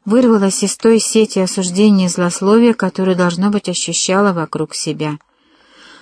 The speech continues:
В годы ее отсутствия Ренвик по временам думал о ней.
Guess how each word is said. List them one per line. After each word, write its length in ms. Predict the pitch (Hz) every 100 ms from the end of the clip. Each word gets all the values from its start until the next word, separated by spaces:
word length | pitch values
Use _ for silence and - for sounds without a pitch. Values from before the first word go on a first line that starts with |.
| _
В 120 | 202 202
годы 240 | 247 247
ее 260 | 240 220 220
отсутствия 560 | 220 - 269 - 233 214
Ренвик 400 | 220 233 226 -
по 120 | 190
временам 560 | 190 190 185 202 220
думал 360 | 190 220 190 160
о 100 | 156
ней. 300 | 151 151